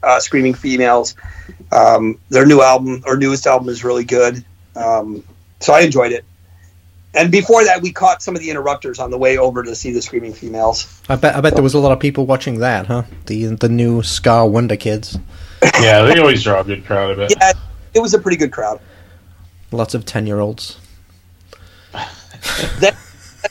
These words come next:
Speaker 1: then I had an interview wh-, what I thought was the band of the day for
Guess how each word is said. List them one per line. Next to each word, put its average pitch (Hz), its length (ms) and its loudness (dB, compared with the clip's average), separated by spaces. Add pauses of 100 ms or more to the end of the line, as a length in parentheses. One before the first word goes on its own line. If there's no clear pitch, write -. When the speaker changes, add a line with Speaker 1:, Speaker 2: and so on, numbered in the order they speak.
(360)
Speaker 1:
then 196 180 0
I 247 120 4
had 196 380 -2
an 160 140 -2
interview 165 760 -6 (480)
wh-, - 680 -8
what 175 120 2
I 214 160 4
thought 175 320 -4 (100)
was 147 580 -8
the 139 120 0
band 147 360 2
of 135 120 0
the 127 60 -8
day 123 440 2 (100)
for 120 520 -2